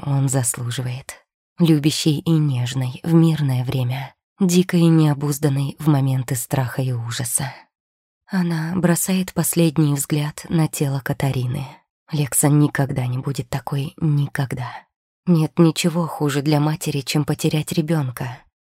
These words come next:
Пусть дети Катарины и живы, но она их всех потеряла задолго до того, как поняла это. Робин окликает Зака, и тот останавливается.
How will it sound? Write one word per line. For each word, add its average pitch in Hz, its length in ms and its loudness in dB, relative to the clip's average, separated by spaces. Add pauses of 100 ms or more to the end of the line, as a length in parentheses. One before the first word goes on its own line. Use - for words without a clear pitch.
Пусть - 400 -6
дети 147 280 0
Катарины 147 640 2
и - 20 2
живы, 147 400 -2 (260)
но 165 200 4
она 151 240 4
их 143 100 -4
всех - 400 -4
потеряла 143 640 -2
задолго 151 520 2
до 139 140 -2
того, 131 280 -4
как - 260 -10
поняла 131 420 0
это. 120 400 -8 (880)
Робин 175 560 2
окликает 175 600 2
Зака, 160 480 -4 (200)
и 170 120 2
тот - 260 -4
останавливается. 127 1040 -2